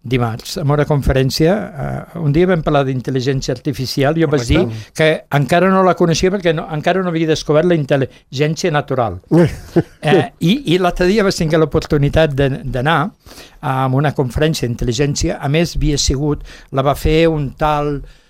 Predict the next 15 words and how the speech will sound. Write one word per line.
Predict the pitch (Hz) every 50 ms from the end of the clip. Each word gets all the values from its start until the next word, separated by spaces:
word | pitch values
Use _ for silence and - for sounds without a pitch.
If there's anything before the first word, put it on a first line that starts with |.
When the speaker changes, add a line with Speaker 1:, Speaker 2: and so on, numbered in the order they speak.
| - _ _ _ -
Speaker 1:
eh, | 143 139 139 135 131 131 131 131 127 127 127 127 131 143 135 123 107 98
Joan | 127 139 143 143 139 139
Manel | 139 143 147 143 143 151 165 170 175 180 160 131
del | 139 139 131 -
Pozo, | - - - 175 165 147 - - 180 254 - - - _
pot | - 127
Speaker 3:
Mhm. | 127 113
Speaker 1:
ser, | 101 - 147 170 226 240 156
havia | 127 139 147 135
sigut, | - - 156 135 139 147 135 139 - -
eh, | 143 131 131 127 -
conseller | - 135 127 107 - 127 135 143
de | 147 139
la | 135 127
Generalitat. | 110 135 127 127 127 120 120 127 120 120 131 135 - - 180 180 180 180 175 180 175 -